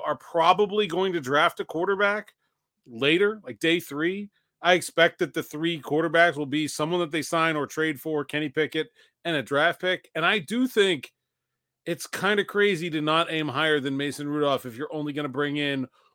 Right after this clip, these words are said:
one veteran guy for that role. We've talked a lot about a lot of the options out there. Ryan Tannehill,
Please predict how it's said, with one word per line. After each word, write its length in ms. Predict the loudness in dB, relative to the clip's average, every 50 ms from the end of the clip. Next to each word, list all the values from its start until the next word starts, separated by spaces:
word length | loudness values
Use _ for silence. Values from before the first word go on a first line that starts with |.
| _ _ _
one 520 | -8 -4 -2 2 2 2 2 2 0 0
veteran 480 | 2 2 4 4 4 2 0 -2 -2 0
guy 360 | 0 2 2 2 2 2 0
for 340 | -2 -6 -8 -6 -4 -2 0
that 300 | 0 0 0 0 -2 -6 _
role. 460 | -8 -4 0 0 2 2 2 0 -2 -6 _ _ _ _ _ _
We've 260 | -2 0 0 0 0 4
talked 320 | 6 8 8 8 6 4
a 60 | 0
lot 300 | -2 0 2 4 4 4
about 280 | 2 2 2 0 0 0
a 40 | 0
lot 240 | 4 4 4 4
of 60 | 4 2
the 140 | 0 0
options 380 | 2 2 0 0 -4 -6 -2 0
out 220 | 2 2 2 0
there. 180 | 0 0 0 0
Ryan 300 | 0 -2 -2 -2 -4 -6
Tannehill, 600 | -6 -6 -6 -4 -4 -2 0 0 0 0 -2 -4